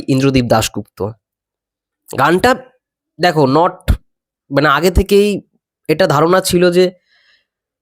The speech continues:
ভাই, ব্যাপক হবে, but এই গানটা শোনার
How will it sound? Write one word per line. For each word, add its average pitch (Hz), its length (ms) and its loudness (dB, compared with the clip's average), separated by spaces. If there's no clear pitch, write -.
ভাই, 196 180 2
ব্যাপক 151 380 0
হবে, 107 240 -2
but 185 160 -2
এই 180 80 -2
গানটা 156 420 0
শোনার 208 600 2